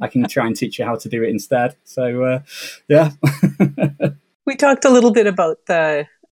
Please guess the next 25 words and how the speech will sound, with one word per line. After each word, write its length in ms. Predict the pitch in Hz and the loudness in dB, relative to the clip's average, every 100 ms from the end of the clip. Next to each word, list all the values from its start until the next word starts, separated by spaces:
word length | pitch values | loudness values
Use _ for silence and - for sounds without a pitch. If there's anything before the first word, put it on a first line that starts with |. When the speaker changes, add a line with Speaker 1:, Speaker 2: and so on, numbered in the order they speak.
| _ _ _ | _ _ _
Speaker 2:
most 260 | 190 175 - | -8 -8 -4
recent 300 | 202 - 170 | -4 -2 -6
update 420 | 165 - 156 - - _ - - | -6 -6 -8 -8 -20 _ -20 -14
of 100 | 170 | -10
the 80 | |
Clan 320 | - 190 160 165 | -4 0 0 0
Capital. 600 | 185 165 165 175 165 165 262 | 0 -2 -2 -6 -6 -8 -18
Um, 440 | 202 175 160 165 180 _ - | -12 -10 -10 -12 -16 _ -4
what 320 | 214 240 - _ - | 0 0 -4 _ -2
are 120 | 190 | 0
your 200 | 180 180 | 0 -2
thoughts 340 | 175 165 165 - | 0 0 0 -4
on 140 | 180 | -8
it, 80 | - - | -10 -12
on 220 | 185 175 | -12 -8
it? 120 | 185 - | -10 -8
What 280 | 180 190 - | -8 -8 -8
kind 240 | 208 185 | -6 -4
of 60 | 165 | -2
improvements 760 | 156 - - 220 240 240 226 | -4 -6 0 2 2 0 -2
do 100 | - | -2
you 80 | 220 | -2
think 260 | 220 220 220 | -2 -6 -2
are 80 | 214 | 0
needed? 360 | 220 220 233 | 0 -2 -4